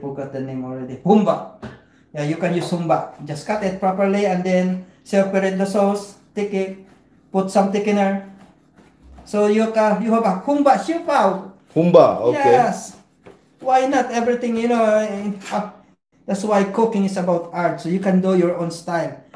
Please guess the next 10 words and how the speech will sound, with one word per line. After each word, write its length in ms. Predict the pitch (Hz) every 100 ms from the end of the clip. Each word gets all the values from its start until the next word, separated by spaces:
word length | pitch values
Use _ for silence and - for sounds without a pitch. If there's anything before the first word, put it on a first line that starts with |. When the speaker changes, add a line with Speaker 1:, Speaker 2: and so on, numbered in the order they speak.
| - -
Speaker 1:
Have 220 | 214 208
you, 160 | 240 240
uh, 540 | 240 233 220 220 214 - _ _ _ _
have 240 | 226 226
you 140 | 240 240
know, 280 | 240 240
uh, 400 | 233 226 226 220 220 - _ _ _ _ _ _
you 160 | 190 208
call 180 | 208 214
this 500 | 214 202 - -